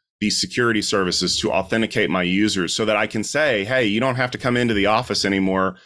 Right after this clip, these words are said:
to get access to this server. Um, you can totally use that from wherever you happen to be working." I'm gonna try to provide that value because it, it makes my users happier. It makes me more secure. And it is,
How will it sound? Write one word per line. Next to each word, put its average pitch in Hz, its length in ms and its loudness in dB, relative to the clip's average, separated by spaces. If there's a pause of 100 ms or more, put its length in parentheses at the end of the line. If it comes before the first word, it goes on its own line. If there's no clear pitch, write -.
(240)
to 104 280 0
get 90 200 -2
access 104 400 -2
to 110 120 0
this 104 220 2
server. 104 560 -2 (360)
Um, 98 320 0
you 110 140 0
can 120 140 0
totally 117 320 2
use 104 240 0
that 98 260 0
from 98 400 0
wherever 104 260 2
you 92 140 0
happen 92 220 -2
to 87 60 0
be 87 60 0
working." 95 440 0 (300)
I'm 175 220 0
gonna 165 160 0
try 120 220 0
to 107 80 0
provide 101 420 0
that - 200 -4
value 65 540 -4
because 110 460 0
it, - 340 -2
it 87 220 -2
makes 90 180 -2
my 98 60 2
users 85 260 0
happier. 92 520 -2
It - 40 -2
makes 87 220 -2
me 120 80 2
more 92 200 2
secure. 101 520 0 (320)
And 104 400 0 (260)
it 117 300 2
is, 104 580 2